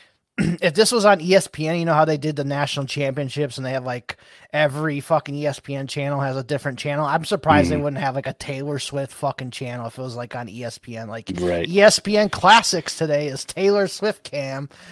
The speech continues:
Speaker 1: for the Super Bowl. Like, just a camera on her at all times. I
Speaker 2: I gotta
Speaker 1: wouldn't
Speaker 2: find some place, too, to let me parlay some of these props because I would put,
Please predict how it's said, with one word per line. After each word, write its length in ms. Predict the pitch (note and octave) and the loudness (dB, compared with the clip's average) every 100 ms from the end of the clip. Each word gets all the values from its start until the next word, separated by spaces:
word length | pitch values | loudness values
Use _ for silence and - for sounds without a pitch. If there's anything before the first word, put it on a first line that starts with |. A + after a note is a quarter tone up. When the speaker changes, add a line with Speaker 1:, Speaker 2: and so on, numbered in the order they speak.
| - | -14
Speaker 1:
for 140 | - D#3+ | -6 -4
the 100 | D3 | -2
Super 320 | G#3 G#3+ D3 | -4 -4 -6
Bowl. 320 | A#2 A#2+ A#2 _ - | -6 -6 -10 _ -10
Like, 240 | C3+ A#2+ | -10 -10
just 280 | C3+ D#3 - - - _ - | -8 -8 -8 -18 -20 _ -16
a 60 | B2 - | -16 -12
camera 400 | - E3+ D#3 C#3+ | -4 -2 0 -2
on 140 | C#3 C#3+ | -4 -4
her 220 | D3 B2+ | -4 -2
at 160 | C3+ - | -6 -6
all 260 | C3+ C3+ C3+ | -4 -4 -6
times. 400 | C3+ G#2+ G#2+ G#2+ | -8 -10 -12 -14
I 60 | |
Speaker 2:
I 200 | A2+ A#2+ | 0 4
gotta 180 | C3+ C#3+ | 8 10
Speaker 1:
wouldn't 80 | A#2+ | 10
Speaker 2:
find 260 | A#2 A2 G#2+ | 6 6 4
some 200 | A2 G2 | 2 4
place, 240 | G2+ G2 | 2 2
too, 180 | - G2+ | 2 2
to 100 | F#2 | 4
let 180 | F#2+ F2 | 4 2
me 120 | F#2+ | -2
parlay 440 | - F#2+ F#2 G2 | 4 4 6 2
some 220 | G2+ G#2+ | 2 0
of 60 | G2+ | 0
these 120 | G#2 | -2
props 420 | - G#2+ A2 - - | 2 4 4 2 -4
because 280 | F#2+ G2 | -2 2
I 80 | F#2 | 4
would 200 | G2 G2 | 4 2
put, 320 | - G2+ - | 4 2 2